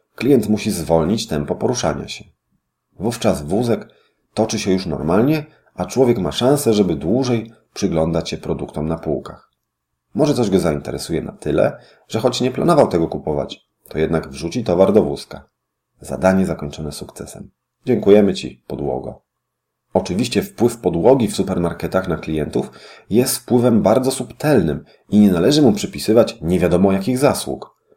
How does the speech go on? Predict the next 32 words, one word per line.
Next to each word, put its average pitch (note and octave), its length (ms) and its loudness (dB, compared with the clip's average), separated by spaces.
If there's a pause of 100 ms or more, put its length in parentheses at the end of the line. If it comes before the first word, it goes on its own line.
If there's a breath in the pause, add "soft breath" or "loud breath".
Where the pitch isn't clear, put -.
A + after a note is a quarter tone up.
(220)
Jednak F2 260 -2
przez - 240 -4
swoją E2+ 280 -2
subtelność - 840 0 (280 soft breath)
jest F3+ 200 -6
to E2+ 80 0
wpływ - 500 0
niezauważalny G#2 800 4
dla D#2 120 2
ludzi E2+ 240 -2
dokonujących D#2 580 -6
zakupów. - 520 -12 (460)
W - 40 -20
każdym E2+ 340 -2
markecie D#2 600 0 (340 soft breath)
takich F2 300 -8
delikatnych G2 600 0
czynników F#2 540 -2
jest D#2 120 -4
bardzo G2+ 340 2
wiele, D#2 360 -2 (280)
a - 80 -16
suma C3 340 2
ich D2+ 120 -2
działań D2 380 -6 (420 loud breath)
przekłada G#2+ 420 6
się F2 160 0
już E2+ 160 -2
na D2+ 100 -4
zupełnie G#2 560 2
mierzalny E2+ 500 2
wzrost D2 440 -8